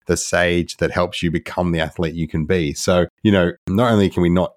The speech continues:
outspend Nike, but they've actually nailed their storytelling as well. So they hero the people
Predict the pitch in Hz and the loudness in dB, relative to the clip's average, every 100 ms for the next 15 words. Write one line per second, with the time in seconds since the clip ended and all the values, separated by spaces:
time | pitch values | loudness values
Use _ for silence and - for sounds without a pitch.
0 | - 90 - - - - 214 127 127 143 | -4 -6 -6 -12 -6 0 0 2 2 0
1 | - 180 170 90 - 95 101 - 101 85 | 2 2 2 0 0 0 0 -2 -2 0
2 | 82 85 85 80 80 - 90 85 - 78 | 0 0 0 -2 -4 -2 0 0 -2 -4
3 | 78 78 90 78 67 - 85 80 - _ | -4 -2 0 0 -4 -2 0 0 -4 _
4 | _ _ - 95 - 107 104 95 85 90 | _ _ -4 -4 0 2 4 2 0 -2
5 | 90 - 82 78 | -2 0 -2 -2